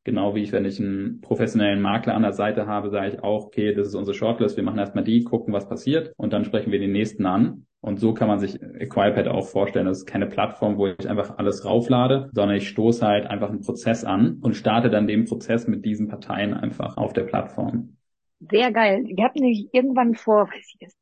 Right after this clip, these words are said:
Speaker 2: auch schon wieder ein bisschen her, aber mit einem der bekannteren deutschen Immobilien, auch Investoren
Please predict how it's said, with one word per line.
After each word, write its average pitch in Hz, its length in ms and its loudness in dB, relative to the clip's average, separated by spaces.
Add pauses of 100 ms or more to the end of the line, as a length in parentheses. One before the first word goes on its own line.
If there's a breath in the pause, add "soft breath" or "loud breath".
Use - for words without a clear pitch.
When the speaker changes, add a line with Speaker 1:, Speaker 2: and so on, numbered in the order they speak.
(100)
Speaker 2:
auch 196 80 -12
schon 185 160 -8
wieder 180 120 -4
ein 165 100 -8
bisschen - 260 -4
her, 170 220 2 (320 loud breath)
aber 190 100 4
mit 190 160 2
einem 220 220 6
der 202 80 6
bekannteren 208 840 -2
deutschen 202 420 0
Immobilien, 202 600 0
auch 202 200 -2
Investoren 220 760 -2